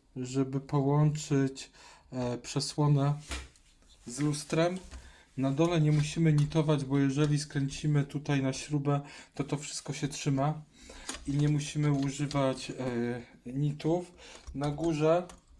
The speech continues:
warto sobie znitować. E, znam ludzi, którzy używają tutaj, e, opasek tych zaciskowych, tak zwanych tryt-, trytek i to też świetnie się trzyma.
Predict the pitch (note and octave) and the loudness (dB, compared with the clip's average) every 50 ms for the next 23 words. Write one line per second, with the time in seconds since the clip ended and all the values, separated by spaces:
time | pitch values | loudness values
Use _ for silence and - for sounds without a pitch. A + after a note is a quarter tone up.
0 | - _ _ _ _ _ - C#3 D3 D#3 D3+ - - D3+ - - C#3 C3+ C3+ B2+ | -20 _ _ _ _ _ -12 -6 -4 -4 -4 -4 -6 -6 -6 -8 -8 -8 -8 -6
1 | C3+ C#3 C3 A#2+ - D#3 E3 D#3+ D#3+ D3+ D3 D3 C#3+ - - - - - - - | -6 -8 -8 -6 -2 -2 0 0 2 0 0 -2 -4 -8 -12 -18 -18 -20 -20 -20
2 | _ _ C#3 C3 C3 C3 C3+ C#3 C#3+ C#3+ C3+ A#2+ A2+ A2+ - - A#2+ A#2+ C3+ D#3+ | _ _ -8 -6 -4 -4 -2 -2 -2 -4 -4 -6 -10 -14 -16 -16 -12 -4 0 2
3 | E3 E3 E3+ E3+ F3 D3+ D3 D3+ - - - D3 C3+ D3 C#3+ C#3 C#3+ C#3 C#3 C3+ | 2 2 2 0 0 -2 -4 -6 -6 -6 -8 -6 -4 -2 -2 0 0 -2 -2 0
4 | D#3 D#3 D#3 D3+ C#3 C#3 C3+ - C#3+ C3+ - D3 C3+ C3 C3 C3 C3 - - - | 0 2 2 2 0 -2 -4 -6 -8 -8 -4 -2 0 0 0 0 -2 -6 -12 -16
5 | - - - - - _ _ C3+ B2+ A#2+ B2 B2 A#2+ B2 B2 B2 B2+ - C3 C3+ | -16 -16 -16 -18 -20 _ _ -8 -6 -4 -4 -4 -4 -4 -4 -6 -6 -4 -6 -6
6 | C3+ - D#3+ D#3 D3+ - - C#3 C3+ - - - - _ - - - - - _ | -4 -2 -2 -2 -2 -2 -4 -4 -4 -6 -8 -14 -20 _ -20 -20 -20 -20 -20 _
7 | _ _ _ - C3 B2+ C#3 C#3 - - - - - - C3+ B2 C3+ C3 C3+ - | _ _ _ -10 -8 -6 -6 -8 -8 -10 -12 -10 -8 -6 -6 -4 -4 -6 -6 -8
8 | - B2 B2+ C3 C#3 C3+ C#3 B2+ - - C#3 C3+ B2+ - - _ _ _ - - | -10 -10 -6 -6 -6 -6 -6 -8 -10 -10 -10 -10 -10 -12 -16 _ _ _ -20 -20
9 | - - - C#3+ C3+ C3+ - D3+ D3+ D#3 D#3 D3+ - - C#3 C3+ C3+ D3+ C#3+ - | -16 -10 -8 -8 -8 -6 -4 -4 -4 -4 -4 -8 -8 -6 -6 -4 -4 -4 -6 -6
10 | - D3 D3 - - D3 C#3+ - - C#3 C3 - C#3 B2+ - - - C#3 C3 C3 | -8 -8 -8 -8 -8 -10 -8 -8 -8 -8 -8 -8 -10 -10 -10 -8 -8 -6 -2 -2
11 | C3+ C#3 | -2 -2